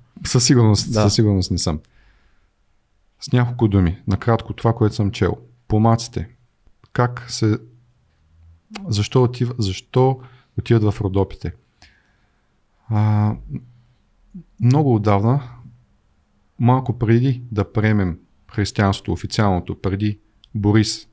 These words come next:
Speaker 1: да покръсти колкото се може повече от, от българите, старата вяра, така наречената уж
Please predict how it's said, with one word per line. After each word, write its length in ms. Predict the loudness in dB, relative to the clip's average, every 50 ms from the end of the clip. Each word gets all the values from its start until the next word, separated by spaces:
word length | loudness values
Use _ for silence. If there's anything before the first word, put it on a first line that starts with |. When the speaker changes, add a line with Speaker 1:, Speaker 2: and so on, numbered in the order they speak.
| _ -6
Speaker 1:
да 120 | -4 -4 -4
покръсти 600 | -4 -8 -4 -4 -4 -4 -4 -4 -6 -6 -6 -6 _ _ -20 -20 -20 -20 _ _ _ _ _ _ _ _ -8
колкото 260 | -4 -4 -4 -4 -4
се 80 | -4 -2
може 240 | 0 0 0 -2 -2
повече 400 | 0 2 2 2 0 0 -2 -4
от, 100 | -4 -4 -6 -14 -8
от 160 | -8 -6 -4 -2
българите, 580 | 0 2 2 2 2 0 0 -2 -4 -4 -4 -6 -12 _ _ _ _ _ _ _ _ _ _ -18
старата 460 | -12 -2 0 0 2 2 0 -2 -2 0
вяра, 380 | 2 2 2 2 0 -2 -6 -6 -14 -18
така 200 | -8 -2 0 0
наречената 560 | 2 2 2 0 0 0 0 -2 -2 -2 -4 -4
уж 260 | -2 -2 -2 -2 -4